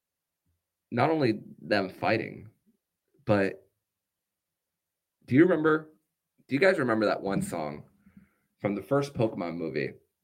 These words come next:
when the clones are fighting each other? And there's this one song, I'm gonna quote it, I'm not gonna sing it. It says, quote, "Brother, my brother, tell me what are we fighting for?"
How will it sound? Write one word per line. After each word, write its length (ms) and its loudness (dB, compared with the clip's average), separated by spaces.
when 120 -2
the 80 2
clones 340 2
are 80 2
fighting 320 -2
each 180 -6
other? 380 0
And 600 -2
there's 220 4
this 160 -4
one 200 2
song, 280 -4
I'm 80 -2
gonna 160 -2
quote 340 4
it, 100 4
I'm 120 -2
not 160 -2
gonna 120 -8
sing 260 -4
it. 220 -6
It 80 -12
says, 260 -2
quote, 340 6
"Brother, 500 8
my 140 0
brother, 380 2
tell 120 -4
me 120 -2
what 240 0
are 60 2
we 120 0
fighting 380 -2
for?" 340 -6